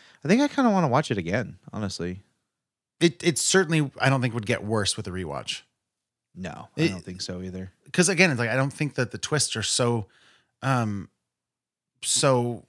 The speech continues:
Speaker 2: uh, unpredictable that it's
Speaker 1: Mm-hmm.
Speaker 2: only good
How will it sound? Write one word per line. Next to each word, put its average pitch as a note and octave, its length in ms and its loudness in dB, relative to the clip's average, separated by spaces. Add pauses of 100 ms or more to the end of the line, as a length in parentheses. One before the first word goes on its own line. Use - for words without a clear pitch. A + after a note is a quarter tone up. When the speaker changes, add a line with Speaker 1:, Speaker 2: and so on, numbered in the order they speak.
(100)
Speaker 2:
uh, A2+ 460 -2 (200)
unpredictable E3 800 -2 (580)
that C#3 220 -2
it's A2 140 -2
Speaker 1:
Mm-hmm. G#2 80 0
Speaker 2:
only C#3+ 280 4
good A#2 400 2